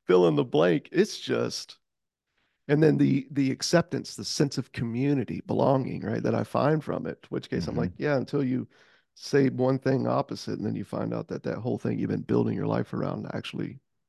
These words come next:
Speaker 1: isn't it.
Speaker 2: Mm-hmm.
Speaker 1: It's, uh, it's, it's, it's a dangerous thing, man. It gets, it's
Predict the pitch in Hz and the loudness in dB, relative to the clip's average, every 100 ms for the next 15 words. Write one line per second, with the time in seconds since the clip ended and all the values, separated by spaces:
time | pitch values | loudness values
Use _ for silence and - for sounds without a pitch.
0 | _ _ - 107 95 101 95 - _ _ | _ _ -6 -4 -2 -2 -2 -8 _ _
1 | - 98 85 90 90 98 - _ _ _ | -4 -2 -2 -2 -2 -4 -12 _ _ _
2 | _ _ 127 - 123 113 113 104 113 139 | _ _ -10 -4 -2 0 -2 -4 -10 -18
3 | _ _ _ _ _ _ _ _ _ _ | _ _ _ _ _ _ _ _ _ _
4 | _ _ _ 135 - - - _ 202 123 | _ _ _ -8 -6 -14 -16 _ -20 -18
5 | - 143 - 127 135 131 120 107 139 127 | -16 -14 -6 0 2 2 -2 -4 -2 0
6 | 117 107 104 104 - 127 - - - - | -2 -4 -6 -8 -14 -18 -18 -18 -20 -20
7 | - _ _ _ _ _ _ - - - | -20 _ _ _ _ _ _ -16 -14 -14